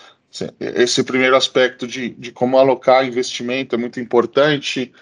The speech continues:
é, como trabalhar, é, em, em planos de redução de despesas, e,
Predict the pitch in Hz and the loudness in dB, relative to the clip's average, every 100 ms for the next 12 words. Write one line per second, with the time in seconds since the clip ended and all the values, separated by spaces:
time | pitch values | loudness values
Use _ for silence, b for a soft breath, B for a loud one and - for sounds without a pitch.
0 | B B B - 117 117 113 113 113 - | B B B -2 2 4 4 2 -4 -2
1 | 120 127 127 120 - 139 120 127 123 127 | 0 2 2 0 0 2 4 2 4 4
2 | 131 123 - _ _ _ _ _ - 117 | 4 2 -4 _ _ _ _ _ -8 -6
3 | 117 117 - 123 117 - 123 120 127 127 | -4 -4 -4 -4 -6 -6 -8 2 2 2
4 | 117 113 123 120 120 - 127 123 120 117 | -2 -6 -2 -2 0 0 4 4 2 -4
5 | 113 - - 131 135 127 120 120 113 110 | -8 -8 0 2 4 2 0 0 0 -2
6 | 113 | -6